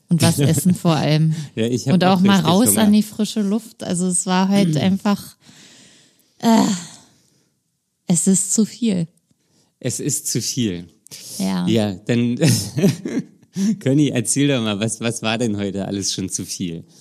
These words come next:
Speaker 1: Naja, ich hab, äh, also ich hab mir eigentlich, eigentlich hab ich mich richtig aufgeregt über,
Speaker 2: Ja.
Speaker 1: über die Trainerin.
Speaker 2: Ja.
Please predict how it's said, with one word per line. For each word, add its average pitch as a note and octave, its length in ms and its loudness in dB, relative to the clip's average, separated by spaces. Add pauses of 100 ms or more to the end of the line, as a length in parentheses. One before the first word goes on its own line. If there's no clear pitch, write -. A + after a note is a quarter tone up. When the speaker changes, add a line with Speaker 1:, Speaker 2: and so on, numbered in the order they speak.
(1800)
Speaker 1:
Naja, F#3 420 4
ich G3 140 2
hab, G3+ 100 4 (160)
äh, G3+ 260 4
also F#3+ 220 2
ich G3 180 0
hab G3 120 2
mir G#3+ 260 2
eigentlich, G3+ 640 -2 (160)
eigentlich G#3 380 0
hab G#3+ 100 2
ich G#3 180 0
mich G#3 160 0
richtig G#3 420 0
aufgeregt F#3 920 -2 (920)
über, F#3+ 160 4
Speaker 2:
Ja. F3+ 500 4 (920)
Speaker 1:
über F3 340 4
die E3+ 160 2
Trainerin. F#3+ 920 2 (300)
Speaker 2:
Ja. G#2 340 -4